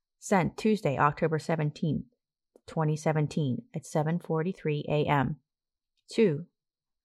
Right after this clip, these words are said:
Porter, comma, Brett. Email brett dot porter at D tech dot gov dot U S. Subject, forward. Access restricted to building.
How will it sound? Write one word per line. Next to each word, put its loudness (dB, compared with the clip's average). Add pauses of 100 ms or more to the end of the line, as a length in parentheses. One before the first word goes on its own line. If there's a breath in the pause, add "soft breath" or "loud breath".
(240)
Porter, 4 (240)
comma, 4
Brett. 4 (2250)
Email 4
brett 2
dot 4
porter 2
at -2
D -2
tech -2
dot 4
gov 4
dot 2
U 0
S. 0 (220)
Subject, 0 (580)
forward. 4 (1400)
Access 4
restricted 0
to 2
building. 4